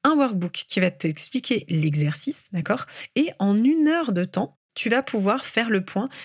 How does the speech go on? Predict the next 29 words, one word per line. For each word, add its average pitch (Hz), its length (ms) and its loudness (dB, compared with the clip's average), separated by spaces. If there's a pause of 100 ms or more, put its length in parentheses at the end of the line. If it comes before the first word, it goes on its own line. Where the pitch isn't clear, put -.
sur - 360 -2 (500)
toute - 280 -2
ta 254 120 4
vie - 360 -4 (240)
pour 233 200 0
aller 220 140 2
tirer 214 320 0
les 185 80 4
forces - 720 -2 (400)
que - 80 0
tu 190 180 -2
as 160 120 0
mises 196 340 0
en 180 60 -2
place, 175 380 -6
tes 226 160 -4
qualités, 208 560 -2 (360)
tout 320 120 -4
ce - 80 -2
qui 226 100 -4
t'a 196 120 0
permis 185 180 2
de 180 100 0
rebondir 185 640 0
pour 165 140 -2
aller 151 120 2
booster 170 420 -2
ta 170 120 -6
confiance. - 580 -6